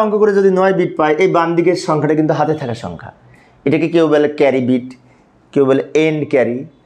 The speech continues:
আবার কেউ বলে ওভারফ্লো। ওভারফ্লো মানে কি আট বিটের বাইরে। তো যাই হোক, এটা আমরা বাদ দিব, উত্তরে লিখব না, সেই জন্য একটা কথা লিখে দিব, ওভারফ্লো বিবেচনা করা হয় না, মানে এটা যদি বাদ দিই, এখান থেকে উত্তর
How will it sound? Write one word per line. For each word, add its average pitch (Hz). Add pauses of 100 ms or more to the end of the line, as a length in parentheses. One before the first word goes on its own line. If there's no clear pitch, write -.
(200)
আবার 196
কেউ 214
বলে 208 (180)
ওভারফ্লো। 131 (220)
ওভারফ্লো 156
মানে 165
কি 147
আট 131
বিটের 123
বাইরে। 82 (680)
তো - (100)
যাই 180
হোক, 214
এটা 156
আমরা 151 (100)
বাদ 127 (120)
দিব, 92 (180)
উত্তরে 117
লিখব 90 (120)
না, 87 (160)
সেই 120
জন্য 123
একটা -
কথা 117
লিখে 104
দিব, 98 (680)
ওভারফ্লো 180 (180)
বিবেচনা 143
করা 127
হয় 98
না, 80 (120)
মানে 113 (120)
এটা 147
যদি 170 (100)
বাদ 143
দিই, 202 (580)
এখান 131
থেকে 120
উত্তর -